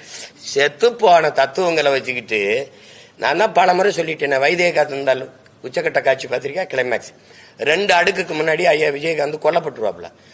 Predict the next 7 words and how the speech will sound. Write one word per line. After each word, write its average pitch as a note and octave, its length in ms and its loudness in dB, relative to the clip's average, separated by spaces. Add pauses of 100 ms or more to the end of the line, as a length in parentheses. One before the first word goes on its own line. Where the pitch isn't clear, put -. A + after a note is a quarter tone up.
(120)
ஆனா, C#3 180 0
அவர் B2+ 240 0
குத்துயிர் E3 420 0
இருக்கும்போது C#3 480 0
அக்கா C#3 220 0
ரேவதியை C#3 380 0
கூப்பிட்டு, G#2+ 480 -4